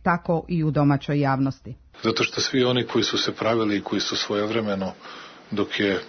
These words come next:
Speaker 2: ta mogućnost postojala, dok se govorilo o razgraničenju, dakle, da su se svi pravili nevešti i nisu htjeli narodu da kažu da su oni u stvari za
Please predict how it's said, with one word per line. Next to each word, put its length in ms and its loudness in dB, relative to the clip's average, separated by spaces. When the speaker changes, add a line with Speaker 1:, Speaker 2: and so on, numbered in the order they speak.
Speaker 2:
ta 120 0
mogućnost 640 0
postojala, 600 0
dok 140 0
se 120 0
govorilo 460 4
o 40 2
razgraničenju, 800 0
dakle, 420 0
da 140 0
su 120 -2
se 80 0
svi 200 0
pravili 380 0
nevešti 520 2
i 40 2
nisu 300 0
htjeli 300 0
narodu 340 2
da 120 0
kažu 300 0
da 100 -2
su 180 -2
oni 140 0
u 40 0
stvari 500 -2
za 300 0